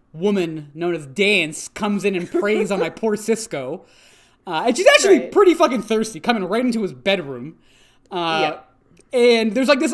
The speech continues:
Speaker 1: awkward, awkward, like, "Bro, you're blind" moment, which is, I thought, pretty funny, of just, like, like, I, I think there's, like, an exchange of, like, "Oh, but, like, how could you know, like, how to walk in a, in the right direction?"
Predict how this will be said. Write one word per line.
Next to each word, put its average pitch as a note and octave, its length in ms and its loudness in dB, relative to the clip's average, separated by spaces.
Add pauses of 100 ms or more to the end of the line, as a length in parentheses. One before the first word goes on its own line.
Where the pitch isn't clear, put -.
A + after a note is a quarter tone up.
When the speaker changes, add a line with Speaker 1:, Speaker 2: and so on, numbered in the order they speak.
Speaker 1:
awkward, D#4 680 0
awkward, B3+ 520 -4
like, G#3 280 -2
"Bro, F3+ 360 -2
you're F3+ 160 -4
blind" D3+ 520 -8
moment, A#3 460 -2
which G3+ 160 -4
is, G3+ 80 -6 (100)
I G3 140 -4
thought, A3 240 -6
pretty B3 240 -2
funny, B3+ 400 -2
of F#3 140 -4
just, F#3+ 180 -10
like, E3+ 320 -6 (600)
like, D#3 340 -14
I, A#3 140 -4
I A#3+ 100 -2
think D4 120 0
there's, D#4+ 120 0
like, C#4 80 -2
an B3 40 -4
exchange G#3 520 -4
of, G3 100 -2
like, F#3+ 160 -4
"Oh, C#4 100 -2
but, B3 140 0
like, G#3 160 -2 (180)
how G#3+ 280 -2
could A3 260 -4
you C4+ 140 0
know, B3 720 0
like, E3+ 200 -6
how F#3 240 -4
to G#3+ 140 -2
walk G#3+ 600 -4 (300)
in B3 120 -4
a, A3+ 340 -4
in A#3 180 -6
the A#3+ 100 -2
right C4 220 -4
direction?" A3+ 680 -4